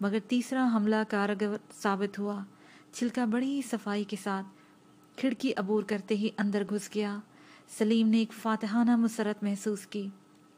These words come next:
उसके बाद जब तक केले ख़त्म नहीं हो गए, ये शुगल जारी रहा। छः में से तीन छिलके कार के नरम गद्दू पर आराम कर रहे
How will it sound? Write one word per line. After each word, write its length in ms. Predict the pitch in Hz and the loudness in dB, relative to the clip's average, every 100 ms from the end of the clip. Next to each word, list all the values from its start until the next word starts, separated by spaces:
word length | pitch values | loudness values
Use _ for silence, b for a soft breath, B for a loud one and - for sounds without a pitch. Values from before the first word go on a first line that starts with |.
| - | -4
उसके 300 | 226 - 214 | -4 -2 -2
बाद 320 | 202 202 202 B B B - | 0 -2 -4 B B B -6
जब 180 | 185 247 - | -2 -2 0
तक 120 | 262 254 | -2 0
केले 260 | 233 226 233 | 2 4 4
ख़त्म 260 | 214 208 208 | 2 0 0
नहीं 280 | 202 208 | 0 2
हो 120 | 202 202 | 2 2
गए, 220 | 214 285 B B B - | 0 -2 B B B 0
ये 140 | 208 | 0
शुगल 380 | 202 - 233 240 | 0 0 2 2
जारी 340 | 196 202 196 | 2 0 0
रहा। 340 | 196 196 196 202 - - - - - - | 0 0 -2 -6 -10 -20 -20 -20 -20 -14
छः 200 | - 269 | -2 2
में 100 | 294 | 2
से 140 | 285 269 | 0 -2
तीन 380 | 269 285 294 262 | 0 2 2 0
छिलके 460 | - 208 190 202 202 B B B - | 0 -2 0 -4 -6 B B B 0
कार 240 | 214 214 | 2 2
के 160 | 214 214 | 2 2
नरम 320 | 226 233 220 | 4 4 4
गद्दू 260 | 208 190 | 2 0
पर 140 | 208 220 | 0 -2
आराम 380 | - 202 202 196 | 0 0 0 0
कर 140 | 202 | 0
रहे 240 | 196 196 | 0 0